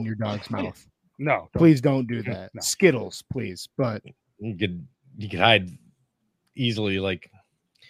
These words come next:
Speaker 1: what is it? One, one of those things of, uh, tennis balls, like a whole Pringles
Speaker 2: <laughs>
Speaker 1: can full of tennis balls on each side.
Speaker 2: Why do they
Speaker 1: Ah.
Speaker 2: have to make tennis balls sound so good when you open the sleeve?
Speaker 1: Oh, that puck. Yeah.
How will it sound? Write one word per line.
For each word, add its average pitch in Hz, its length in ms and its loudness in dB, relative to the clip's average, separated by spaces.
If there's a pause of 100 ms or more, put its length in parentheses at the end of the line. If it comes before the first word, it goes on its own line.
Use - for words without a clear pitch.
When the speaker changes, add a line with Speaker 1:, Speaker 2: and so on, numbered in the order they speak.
(260)
Speaker 1:
what 110 100 -4
is 98 80 -4
it? 80 160 -6
One, 101 360 -6
one 113 200 -2
of 110 80 0
those 107 360 -4 (160)
things 113 280 -4
of, 98 220 -6
uh, 98 360 -2 (240)
tennis 120 280 -4
balls, 131 380 -2
like 98 140 -4
a 98 60 0
whole 107 280 -4 (420)
Pringles 123 400 2
Speaker 2:
<laughs> - 20 -20
Speaker 1:
can 123 380 0
full 120 160 0
of 104 80 -4
tennis 120 280 -6
balls 123 260 0
on 120 120 -2
each 117 200 -8
side. 123 340 -4 (2250)
Speaker 2:
Why 143 140 4
do 262 80 2
they 311 80 0
Speaker 1:
Ah. 277 60 4
Speaker 2:
have 190 260 2
to 135 80 0
make 131 220 0
tennis 127 280 -2
balls 101 280 -6
sound 107 260 -10
so 107 100 -10
good 101 220 -10
when 98 120 -12
you 98 60 -10
open 98 240 -10
the 95 60 -10
sleeve? 98 420 -8 (840)
Speaker 1:
Oh, 131 140 2
that 113 160 0 (260)
puck. - 300 -10 (460)
Yeah. 110 320 0